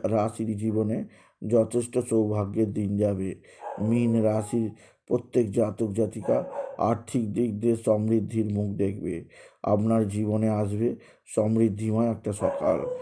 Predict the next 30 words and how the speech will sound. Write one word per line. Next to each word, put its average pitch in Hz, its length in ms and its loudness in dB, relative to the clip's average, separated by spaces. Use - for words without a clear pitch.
আপনি 107 240 2
যদি 113 300 4
মীন 110 300 2
রাশি 104 380 0
হন, 107 220 -2
আপনার 113 320 2
মা 104 140 0
বা 110 140 0
মাতৃস্থানীয় 110 920 -2
কেউ 107 260 -2
আপনার 113 380 0
দিকে 110 340 -2
সাহায্যের 104 540 0
হাত 107 240 2
বাড়িয়ে 104 340 2
দেবে। 110 300 2
মা 107 340 2
বা 113 140 6
মাতৃস্থানীয় 110 920 -2
কারোর 104 380 0
দ্বারা 104 260 2
আপনি 113 300 2
বিশেষ 110 480 2
উন্নতির 110 580 0
মুখ 104 280 0
দেখবেন। 104 400 -2
আপনি 107 260 2
যদি 110 280 2
মীন 110 300 0
রাশির 104 380 -2